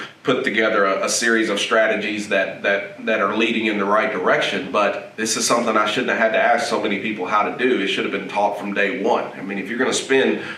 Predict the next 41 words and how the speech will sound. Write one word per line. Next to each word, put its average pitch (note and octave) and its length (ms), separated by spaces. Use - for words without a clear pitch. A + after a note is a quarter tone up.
the - 80
majority A2+ 520
of G#2 60
your G#2 320
adult A2 500
life A2+ 420
chasing A2+ 440
something, G2+ 520
um, F#2+ 460
you A2 100
would G#2 140
think A2+ 240
you A2 80
would G2+ 140
start G2+ 280
training G#2 340
for F#2+ 240
it F2+ 60
a F2+ 40
little F#2+ 220
bit F2+ 180
earlier. F#2+ 520
So G2 520
it's B2+ 220
really D#3+ 240
hard C3+ 320
at A2 100
this B2 200
point A2+ 400
to B2+ 60
blame A#2 380
the G#2 100
government A2+ 520
for G#2+ 140
our G2 160
financial G2+ 520
system F#2+ 580
and F#2 280
bl-, G#2 120
bra-, G#2 520
blame G#2+ 540